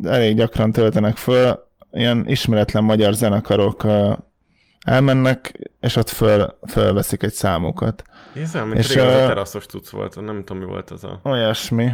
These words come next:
Speaker 1: Csak a-, a-, azt vettem észre, hogy basszus, már van száz videójuk, és alig van ezek közül, az előadók közül, aki, akit ismerek. Szóval ezek tényleg ilyen ismeretlenebb zenék, vagy ilyen nagyon undergroundok, de szerintem ez tök jó, hogy kapnak egy kis ilyen felületet, ahol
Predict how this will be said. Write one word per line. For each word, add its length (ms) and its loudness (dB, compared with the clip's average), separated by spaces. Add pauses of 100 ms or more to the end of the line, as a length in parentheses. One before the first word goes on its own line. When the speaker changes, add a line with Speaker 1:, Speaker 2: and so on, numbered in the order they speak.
(180)
Speaker 1:
Csak 220 -4
a-, 320 0
a-, 180 0
azt 180 0
vettem 260 0
észre, 280 0
hogy 200 -2
basszus, 340 -6
már 140 0
van 300 0 (260)
száz 440 0
videójuk, 440 0
és 180 -4
alig 380 0 (240)
van 460 0 (160)
ezek 240 -2
közül, 240 -2
az 180 2
előadók 400 2
közül, 260 0
aki, 380 -2 (160)
akit 220 -8
ismerek. 500 -4 (220)
Szóval 220 0
ezek 120 0
tényleg 240 2
ilyen 200 2
ismeretlenebb 680 0
zenék, 520 -2 (440)
vagy 120 0
ilyen 180 2
nagyon 260 2
undergroundok, 800 2
de 140 -2
szerintem 280 0
ez 100 -2
tök 240 -4
jó, 180 0
hogy 340 -4
kapnak 400 -2
egy 120 -4
kis 240 -10
ilyen 120 0
felületet, 720 0
ahol 480 -2